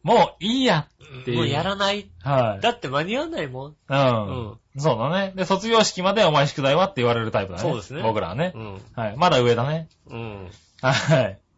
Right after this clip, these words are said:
Speaker 1: <laughs> 何苦笑いしてんの、我のお姉さんは。
Speaker 2: やらねえってこと。やらないんだよ。
Speaker 1: はい。あのような結果になって。なので間に合わないこともありますよね。
Speaker 2: うん、あるあるある。
Speaker 1: 今回は朝早めに起きることが起き-、できたので、朝早めに送ってます。
Speaker 2: ありがとうございます。
Speaker 1: はい、早かった、今回、確かに。
Speaker 2: うん。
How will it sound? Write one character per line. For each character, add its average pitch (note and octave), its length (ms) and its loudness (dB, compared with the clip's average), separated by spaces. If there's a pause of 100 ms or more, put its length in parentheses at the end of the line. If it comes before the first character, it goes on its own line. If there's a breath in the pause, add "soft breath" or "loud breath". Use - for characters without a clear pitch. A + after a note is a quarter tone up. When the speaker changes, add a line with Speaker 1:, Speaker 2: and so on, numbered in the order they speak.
Speaker 1:
<laughs> - 300 -18
何 B2+ 480 -4
苦 B2+ 200 0
笑 A#2+ 220 4
い - 20 -6
し - 40 -12
て A2+ 100 -6
ん - 20 -4
の、 A2 80 -2
我 F#2+ 160 -2
の F#2+ 120 -6
お F#2+ 80 -4
姉 F#2+ 60 -6
さ F#2 100 -8
ん F2 40 -10
は。 F#2+ 120 -2 (840 loud breath)
Speaker 2:
や C3+ 120 -2
ら C#3 120 0
ね C3+ 160 -6
え - 40 -6
っ - 20 -10
て - 160 -16
こ F#2 60 -14
と。 G2 100 -20 (100)
や B2+ 80 -4
ら C3 120 0
な A#2 80 0
い - 20 -6
ん - 40 -12
だ G#2 60 -8
よ。 F#2 60 -8
Speaker 1:
は F#2 40 -16
い。 - 40 -20 (240)
あ C#3+ 160 -2
の A3+ 120 2
よ A#3+ 80 4
う - 40 -4
な D#3+ 100 2
結 D#3 120 -4
果 E3+ 80 -4
に E3+ 40 -2
な E3 80 -2
っ D#3 40 -8
て。 C#3+ 160 -8 (220 soft breath)
な B3 140 4
の A#3 120 2
で F#3 100 4
間 D#3 160 4
に A#3+ 160 0
合 D4 80 6
わ D4+ 100 6
な B3+ 160 4
い D3 60 2
こ D#3 80 0
と E3+ 120 2
も C#3 80 4
あ B2+ 60 6
り D#3+ 80 0
ま A3+ 120 6
す A3+ 100 0
よ E3+ 100 4
ね。 D3+ 380 2
Speaker 2:
う E3+ 40 -10 (200)
ん、 - 40 -14
あ C3+ 120 -4
る B2 80 -2
あ G#2+ 80 -4
る F#2 80 -8
あ F#2+ 40 -8
る。 - 100 -16
Speaker 1:
今 B3+ 180 4
回 C4 140 6
は D#3+ 160 6
朝 A#3+ 180 4
早 F3+ 240 6
め A3 80 4
に A3 80 4
起 A3 80 6
き B3 80 0
る B3 80 0
こ G3 80 4
と F3 80 4
が D#3 200 6
起 - 20 0
き-、 - 140 -10
で F3 140 2
き - 60 -6
た E3+ 100 4
の D3 80 4
で、 F#3 240 0
朝 F3+ 240 0
早 E3 220 6
め A3+ 80 -2
に A3+ 80 -2
送 G#3+ 160 0
っ - 20 -20
て A3 120 -4
ま A3 320 6
す。 D3 120 -8
Speaker 2:
あ C#3 40 -2
り D3+ 60 -2
が - 20 -6
と D3+ 40 -4
う C#3+ 40 -4
ご - 20 -2
ざ C#3+ 80 -2
い - 20 -6
ま D3 200 -2
す。 D#3+ 40 4
Speaker 1:
は E3 220 6
い、 B2+ 40 2
早 F#3 220 6
か C#3 80 4
っ - 60 0
た、 A2 100 0
今 A2+ 160 -2
回、 G2 140 -4
確 G#2 180 -8
か F#2 100 -8
に。 C3+ 60 -12
Speaker 2:
う B2 40 -12
ん。 G2 180 -16